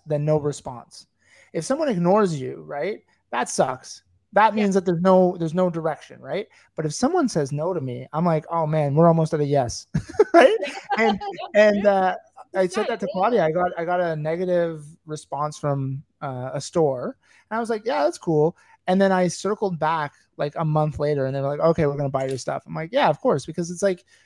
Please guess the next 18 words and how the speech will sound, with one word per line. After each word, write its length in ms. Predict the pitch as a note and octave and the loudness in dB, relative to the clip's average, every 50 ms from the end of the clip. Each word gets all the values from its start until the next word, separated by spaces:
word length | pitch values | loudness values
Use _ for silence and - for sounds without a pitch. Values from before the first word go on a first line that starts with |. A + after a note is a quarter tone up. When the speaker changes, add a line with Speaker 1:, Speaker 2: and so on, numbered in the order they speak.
| _ _ _ - | _ _ _ -12
Speaker 1:
uh, 80 | F3 E3+ | -10 -6
what 160 | F3+ G3 A3 | -2 0 0
I'm 100 | A3 G3+ | 0 0
saying 260 | - - G#3+ A3 A#3 | 0 0 0 0 0
is 100 | A#3+ A3 | 0 -2
true. 420 | - - - D3+ C#3+ C#3+ F3 G#3+ G#3+ - | -4 -4 -4 -2 0 0 0 -2 -2 -2
I've 140 | E3 D3+ D#3 | -2 -2 0
got 180 | E3 D#3+ D#3 | -2 -2 -2
science 340 | - - D#3+ E3+ F3+ F3 - | -4 -2 -2 0 0 -2 -2
to 80 | - E3 | -4 -4
back 280 | D#3 D3+ D3+ D3+ - D#3 | -2 -2 -2 -2 -2 -4
up 80 | D3 | -2
what 100 | D3+ D3 | 0 0
I'm 200 | D3 D#3+ F3+ F3+ - | 0 0 0 -2 -2
saying 220 | - D3+ D3 C#3 | -4 -4 -6 -6
for 100 | - D3 | -8 -6
my 160 | D3 D3+ D#3 | -4 -2 -2
business, 580 | D3 C#3+ C#3 C3 C3+ C#3 D3 G#3+ - - - | -2 -4 -6 -8 -6 -8 -8 -8 -10 -12 -18